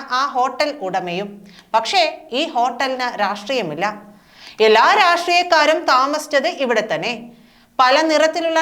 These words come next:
ട്രോളി ബാഗുമായിട്ടാണ് താമസക്കാർ ഇവിടെ വന്നത് എന്നത് തന്നെയാണ് സത്യം. പോലീസ് റെയ്ഡ് ഈ ഹോട്ടലിലായിരുന്നു. ട്രോളി ബാഗിന്റെ സി സി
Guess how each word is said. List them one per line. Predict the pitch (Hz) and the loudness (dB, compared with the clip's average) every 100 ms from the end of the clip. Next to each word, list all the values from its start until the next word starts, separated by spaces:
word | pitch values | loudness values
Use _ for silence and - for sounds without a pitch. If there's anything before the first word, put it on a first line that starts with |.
| 320 | 0
ട്രോളി | 311 277 311 285 | 0 0 0 0
ബാഗുമായിട്ടാണ് | 302 294 311 302 302 294 220 233 240 | 0 0 0 -2 -2 -2 -2 -4 -2
താമസക്കാർ | 247 269 277 285 294 285 | -2 -4 -8 -4 -2 -2
ഇവിടെ | 254 269 233 | 0 0 0
വന്നത് | 226 240 262 294 | -2 -2 -2 -2
എന്നത് | 247 240 240 | -2 -6 -4
തന്നെയാണ് | 226 208 190 170 | -6 -4 -6 -8
സത്യം. | 185 - 208 208 - - | -10 -8 -8 -8 -6 4
പോലീസ് | 285 320 381 294 | 6 6 4 2
റെയ്ഡ് | 294 269 277 233 | 2 4 2 0
ഈ | 254 240 | -2 0
ഹോട്ടലിലായിരുന്നു. | 220 220 220 180 160 160 196 - | 0 0 -2 0 0 -2 -6 -8
ട്രോളി | 233 226 254 254 | 0 2 2 2
ബാഗിന്റെ | 254 254 262 262 262 | 2 2 0 -2 -2
സി | 262 | -6
സി | 302 | -4